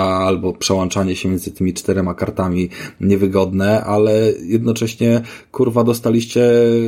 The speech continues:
możliwość rzucania Crucio, Imperio i Avada Kedavra. Czego chcieć więcej?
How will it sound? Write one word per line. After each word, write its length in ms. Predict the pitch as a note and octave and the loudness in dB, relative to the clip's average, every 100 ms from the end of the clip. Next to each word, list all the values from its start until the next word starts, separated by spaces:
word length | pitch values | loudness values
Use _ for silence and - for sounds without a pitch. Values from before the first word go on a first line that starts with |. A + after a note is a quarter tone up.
| A2 | -4
możliwość 800 | A#2 A#2 A2+ A#2 A#2 A2+ - - - | -2 -2 0 2 2 0 -8 -14 -8
rzucania 460 | A#2 A#2+ A#2+ A#2 A2+ | -6 -2 0 0 0
Crucio, 680 | - A2+ A#2 B2 A#2 A#2 | -2 -4 0 2 4 4
Imperio 560 | A2+ A#2 A#2 A2 A2+ A#2 | 2 0 0 0 2 4
i 120 | A#2 | 4
Avada 220 | A2+ A#2 | 2 2
Kedavra. 500 | A#2 C3+ C#3+ A#2 G#2 | 0 2 2 2 -2
Czego 320 | G#2+ - G#2+ A2 | -4 -2 0 0
chcieć 240 | A#2 A2+ | -2 0
więcej? 200 | C#3 A#2+ | 2 2